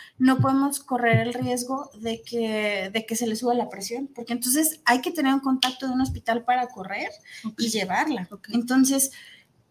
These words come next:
Speaker 1: una dula tiene que valorar ciertas condiciones, eh, para las cuales, pues, entrarle. Quizá en este momento, en ese momento, ella no consideraba que tuviera todos los elementos necesarios para poderte acompañar.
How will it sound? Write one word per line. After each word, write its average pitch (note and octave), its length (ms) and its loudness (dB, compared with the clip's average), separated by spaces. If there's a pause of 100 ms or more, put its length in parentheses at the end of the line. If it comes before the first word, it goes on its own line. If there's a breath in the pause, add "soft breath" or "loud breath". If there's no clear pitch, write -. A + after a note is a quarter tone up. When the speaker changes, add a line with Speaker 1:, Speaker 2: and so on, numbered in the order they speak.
(220)
Speaker 1:
una D#4+ 260 12
dula D#4 240 8
tiene C4 300 2
que B3+ 120 2
valorar A3+ 760 0 (200)
ciertas B3 640 -2
condiciones, G#3+ 920 -8
eh, G3 500 -8 (100)
para G3 200 4
las F3+ 220 -4
cuales, F#3 380 -6
pues, G3 200 -4
entrarle. A3 640 -6
Quizá C4 460 4
en C#4+ 120 4
este D4+ 220 -2
momento, B3+ 680 2 (200 loud breath)
en A#3+ 160 2
ese C4 180 0
momento, A#3+ 680 -2 (320 soft breath)
ella A#3 400 0
no B3 380 -2
consideraba A#3 680 -4
que A#3+ 120 -12
tuviera G3+ 480 -10
todos A3 220 -8
los A3 180 -10
elementos F#3+ 500 -4
necesarios G3 560 -12
para F3+ 240 -16
poderte F3 400 -16
acompañar. A3 600 -4